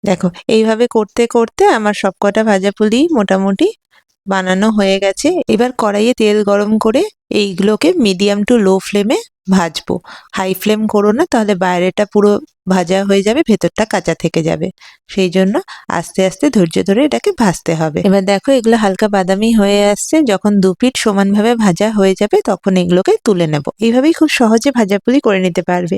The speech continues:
এবার ঝপাঝপ করে পাটিসাপটাগুলো করে ফেলি। প্রথমে তাওয়ার মধ্যে তেলটা ব্রাশ করে নিয়েছি, তার সাথে অল্প করে গোলা দেব, দেখো এরকম পাতলা যেন থাকে।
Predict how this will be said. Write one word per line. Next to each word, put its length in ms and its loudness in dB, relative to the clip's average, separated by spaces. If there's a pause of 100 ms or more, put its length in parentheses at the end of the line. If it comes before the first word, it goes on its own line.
এবার 240 -2
ঝপাঝপ 460 -2
করে 160 0
পাটিসাপটাগুলো 720 -2
করে 180 0
ফেলি। 320 -6
প্রথমে 320 0
তাওয়ার 340 -2
মধ্যে 300 0
তেলটা 360 -2
ব্রাশ 320 0
করে 240 2
নিয়েছি, 360 0
তার 300 0
সাথে 280 -2
অল্প 260 0 (120)
করে 260 0
গোলা 360 0
দেব, 240 0 (220)
দেখো 280 0
এরকম 380 0
পাতলা 360 -2
যেন 240 0
থাকে। 360 -2